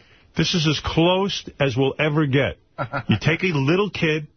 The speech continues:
Speaker 1: child, really, one of them seventeen, and you humiliate them on T V. People love it. You can't get enough of it.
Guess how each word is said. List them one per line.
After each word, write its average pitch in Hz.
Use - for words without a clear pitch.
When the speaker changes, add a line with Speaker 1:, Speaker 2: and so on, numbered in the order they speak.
Speaker 1:
child, 131
really, 80
one 151
of 208
them 113
seventeen, 147
and 151
you 160
humiliate 175
them 85
on 110
T 139
V. 147
People 226
love 247
it. 123
You 160
can't 190
get 185
enough 175
of 107
it. -